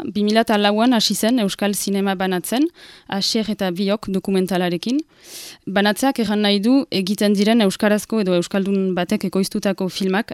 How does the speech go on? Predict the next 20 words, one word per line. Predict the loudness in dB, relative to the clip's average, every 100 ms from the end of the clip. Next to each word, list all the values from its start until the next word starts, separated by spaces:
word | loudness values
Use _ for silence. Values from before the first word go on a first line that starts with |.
| -10
aurkitu, | -4 -6 -2 -4 2 4 4
aukeratu | 4 2 2 0 0 -2 -2
eta | -4 -6 -4
edatu, | -2 -2 0 -2 -2 -12 -20 -20 -20 -4
iparraldean | -2 0 2 2 2 2 0
zein | 0 -2 -2 -2
Frantzia | -2 -2 0 0
guzian | 0 -2 -2 -2 -4
ikusgai | -6 -6 -4 -4 -4
izan | -4 -2
daitezen. | -2 -2 -6 -6 -10 -12 _ _ _ -20 -20 -10
Eta | -6 -4 -2 -2 -2 -4 -4
guk | -2 0
euskaldunok | 0 0 0 2 2 0 -2
gure | -6 -2 0 0
tokiko | -4 -4 -2 0
zinema | 2 4 4 4
hobeto | 2 0 0
ezagut | -2 -2 -4 -4
dezagun, | -4 -2 2 2